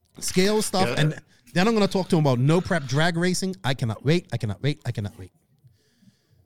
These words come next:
Speaker 1: And meet new people. And, um, we need to get
Speaker 2: At
Speaker 1: racing.
Speaker 2: least it's nothing to do with your stupid toys.
Speaker 1: Don't hate on my toys. Did you see that my wife snuck in while we was recording and took video?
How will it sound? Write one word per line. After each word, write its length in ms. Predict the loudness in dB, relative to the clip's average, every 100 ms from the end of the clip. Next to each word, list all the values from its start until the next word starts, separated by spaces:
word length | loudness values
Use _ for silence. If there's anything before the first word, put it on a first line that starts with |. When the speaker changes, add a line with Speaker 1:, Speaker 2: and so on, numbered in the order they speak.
| _ -2
Speaker 1:
And 200 | 0 2
meet 200 | 0 2
new 100 | 2
people. 340 | 2 0 -6 -8 -12 _ _ _ _ -4
And, 400 | -2 0 0 -2 -6 _ _ _ -16 -6
um, 480 | -4 -2 -2 -2 -6 -4
we 120 | -2
need 80 | -2
to 60 | -2
get 160 | -4
Speaker 2:
At 60 | 0
Speaker 1:
racing. 200 | 2 2
Speaker 2:
least 200 | 0 0
it's 180 | -2 0
nothing 340 | -2 0 -2
to 100 | 0
do 140 | 2 4
with 140 | 4
your 420 | 2 2 -2 -6 -20 _ _ -10
stupid 680 | -8 -6 0 0 0 -2
toys. 540 | -2 0 0 -2 -8 -16 _ _ _ _ _ _ _ _ _ _ _ _ _ _ _ _ _ _ _ -4
Speaker 1:
Don't 140 | 0
hate 160 | 2 2
on 80 | 2
my 140 | 0
toys. 360 | -2 -6 -6 -4
Did 160 | -2
you 80 | -2
see 140 | -2
that 180 | -2 0
my 140 | 2 2
wife 260 | 2 0
snuck 400 | -2 -2 -2 0
in 160 | -2 0
while 220 | 0 0
we 100 | 0
was 140 | -2
recording 540 | -6 -6 -6 -6 -6 -10
and 160 | -12 -10
took 160 | -10 -6
video? 460 | -4 -2 -2 -4